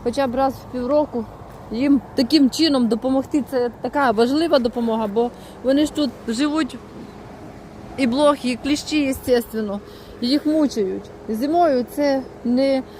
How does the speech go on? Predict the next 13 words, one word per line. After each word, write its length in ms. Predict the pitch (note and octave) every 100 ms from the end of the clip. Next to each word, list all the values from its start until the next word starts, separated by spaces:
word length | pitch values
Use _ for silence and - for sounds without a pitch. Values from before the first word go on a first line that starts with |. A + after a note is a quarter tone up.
| - B3
ісключення, 800 | B3+ C#4+ D4 C#4 E4+ C#4+ B3 B3+
що 120 | C4+
вони 220 | C4 D4
теж 280 | D4+ C4+ B3+
будуть 320 | G#3 G3 G#3
страдати 480 | - G#3+ G3 G3 G3+
від, 100 | G3+ - - -
і 120 | A3+ A#3+
від 260 | A#3 G3
бліх, 300 | A#3 D#4+ E4+
і 80 | B3
від 140 | A3+
кліщів. 600 | - A#3+ C4+ - C#4 A3+